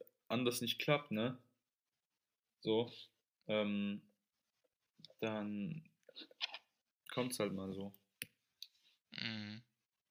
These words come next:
Speaker 2: Ja, Boston ist am struggeln, negativer Rekord.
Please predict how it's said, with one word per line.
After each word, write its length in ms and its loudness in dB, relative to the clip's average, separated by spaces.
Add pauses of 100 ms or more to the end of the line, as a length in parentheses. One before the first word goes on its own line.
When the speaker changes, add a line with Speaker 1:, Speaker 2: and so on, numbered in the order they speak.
(1700)
Speaker 2:
Ja, 160 6
Boston 400 2
ist 80 -4
am 100 -4
struggeln, 640 2 (880)
negativer 600 -2
Rekord. 480 -2